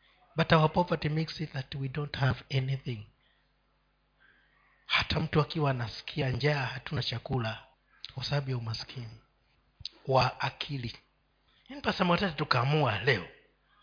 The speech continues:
Wewe ukiwa na shamba, lete kipeto kimoja, hata usilete viwili.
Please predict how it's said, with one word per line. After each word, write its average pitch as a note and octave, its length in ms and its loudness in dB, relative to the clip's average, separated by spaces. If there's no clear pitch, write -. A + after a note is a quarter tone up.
Wewe A3 260 2
ukiwa G3 280 2
na D#3+ 120 6
shamba, C#3 260 -4
lete D3 200 4
kipeto - 320 -10
kimoja, C3+ 320 -6
hata - 140 -4
usilete C#3+ 360 6
viwili. A2 440 -4